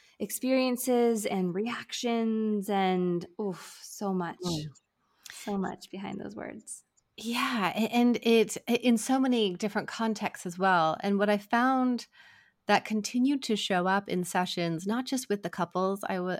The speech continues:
Speaker 2: I was working with, but also with the individuals, the women and the men, um, they continued to say things like, "I didn't sign up for this. I didn't sign up for this, um, toxic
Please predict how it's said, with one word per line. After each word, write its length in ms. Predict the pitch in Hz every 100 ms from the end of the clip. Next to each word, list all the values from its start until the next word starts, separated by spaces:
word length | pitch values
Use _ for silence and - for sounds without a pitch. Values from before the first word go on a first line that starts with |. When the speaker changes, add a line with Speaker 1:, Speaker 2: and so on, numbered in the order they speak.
| -
Speaker 2:
I 60 |
was 160 | 180 -
working 260 | 185 190 185
with, 280 | 180 185 -
but 140 | 170
also 300 | 165 170 180
with 160 | 170 170
the 100 | 170
individuals, 880 | 160 160 160 160 165 160 170 - -
the 80 | 156
women 260 | 160 160
and 80 | 160
the 40 | 165
men, 460 | 151 143 147 151 - - - - - - _ _ _
um, 380 | 190 190 185 175
they 80 | 202
continued 580 | 208 208 233 254 285 240
to 120 | 208
say 200 | - 277
things 360 | 302 - 160 175
like, 160 | 175
"I 80 | -
didn't 280 | 196 220 254
sign 200 | 254 208
up 160 | 190 -
for 100 | 160
this. 220 | - -
I 60 | 202
didn't 240 | 208 254
sign 200 | - 247
up 220 | 240 - -
for 100 | 202
this, 320 | 190 185 - - - - - _ -
um, 420 | 202 180 170 165
toxic 480 | - - 269 - 262